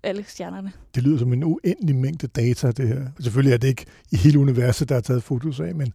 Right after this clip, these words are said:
Speaker 2: men bare til, øh, en tur til Mars.
Speaker 1: Ja. Øh, jamen, altså, man kan sige, det er, øh, hele vejen rundt om os. Man kan forestille sig en indersiden af den celestiske sfære.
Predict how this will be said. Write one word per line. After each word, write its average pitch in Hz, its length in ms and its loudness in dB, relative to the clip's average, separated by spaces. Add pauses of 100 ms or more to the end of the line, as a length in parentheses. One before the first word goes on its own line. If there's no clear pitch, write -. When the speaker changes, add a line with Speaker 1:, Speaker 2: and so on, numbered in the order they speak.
(520)
Speaker 2:
men 120 180 0
bare 131 180 0
til, 120 340 2
øh, 131 260 -4 (160)
en 131 100 0
tur 147 180 -6
til 139 120 -6
Mars. - 400 -10
Speaker 1:
Ja. 247 220 -4 (600)
Øh, 254 140 2
jamen, 240 240 2
altså, 240 140 0
man 240 100 0
kan 233 80 -2
sige, 247 120 -4
det 226 100 0
er, 294 320 2 (100)
øh, 208 260 2
hele 269 320 0
vejen 202 240 -2
rundt - 260 -2
om 185 140 -6
os. 208 120 -12
Man 208 140 -8
kan 208 100 -10
forestille 220 320 -8
sig 190 180 -10 (160)
en 202 300 -8 (120)
indersiden 214 600 -4
af 185 100 -8
den 190 220 -8
celestiske 208 840 -8
sfære. - 520 -10